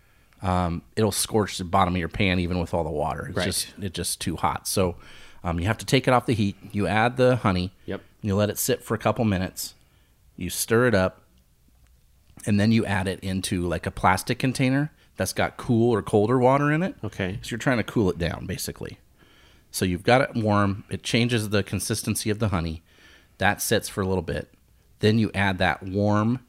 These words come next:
Speaker 1: water and honey combination, which is called a must, M U S T.
Speaker 2: Okay.
Speaker 1: You add that into the colder water version, and then that sits there for a little bit.
Speaker 2: Okay.
Speaker 1: And then you, um, let's see,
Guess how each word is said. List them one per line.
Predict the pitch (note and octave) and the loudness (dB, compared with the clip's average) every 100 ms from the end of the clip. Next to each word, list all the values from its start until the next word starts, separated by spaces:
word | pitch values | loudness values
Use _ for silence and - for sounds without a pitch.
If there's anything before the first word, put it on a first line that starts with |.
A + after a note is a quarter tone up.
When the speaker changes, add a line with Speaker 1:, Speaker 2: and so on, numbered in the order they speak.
| _ _ _ | _ _ _
Speaker 1:
water | - G2 G2+ G#2+ A2 | -6 2 2 4 2
and | G2+ | 0
honey | A2+ G#2+ F#2 G2 _ _ | 0 0 0 -4 _ _
combination, | - G#2 G2 F#2 - | 0 2 2 0 0
which | F#2 | -2
is | F2+ - | -2 -2
called | F#2+ E2+ | 0 0
a | |
must, | F#2 G#2+ E2+ - - - | 2 4 4 0 -4 -6
M | - G2+ | -4 -2
U | F#2+ E2+ | 0 -2
S | G2+ | -2
T. | - - E2 D#2+ | -4 -4 -4 -4
Speaker 2:
Okay. | G#2+ F#2+ F#2 G2 - - - | -6 -6 -6 -8 -20 -12 -4
Speaker 1:
You | G2 | 0
add | G#2 | 2
that | A2+ A2 | 4 4
into | A2 - | 2 2
the | F#2+ | 0
colder | - - D3+ D3 F#2 F#2+ A#2 | 0 4 6 6 4 2 0
water | - F2+ F#2 E2+ | -4 2 4 4
version, | E2 E2+ D#2 F2+ C3+ - _ _ _ _ _ - - _ | 0 -2 -2 -4 -4 -8 _ _ _ _ _ -20 -20 _
and | F#2+ | -2
then | F#2 F#2 | 0 2
that | A#2 - | 2 0
sits | - F#2 - | -2 -2 -2
there | E2 | -4
for | - | -4
a | E2 | -8
little | D2 | -6
bit. | C#2+ - E2 - _ _ | -6 -8 -8 -12 _ _
Speaker 2:
Okay. | G2+ - F#2 G2 - _ _ _ _ - | -6 -2 -2 -4 -8 _ _ _ _ -2
Speaker 1:
And | G2 | 0
then | G#2+ A#2+ B2 B2 | 2 2 2 -2
you, | - G#2 G#2 G2+ G2 | -4 -2 0 0 -2
um, | - F2 C#2+ C2+ D2 D2+ | -4 -6 -6 -8 -12 -12
let's | G2 - | -8 -4
see, | - F2 E2 G1+ | -4 -4 -8 -10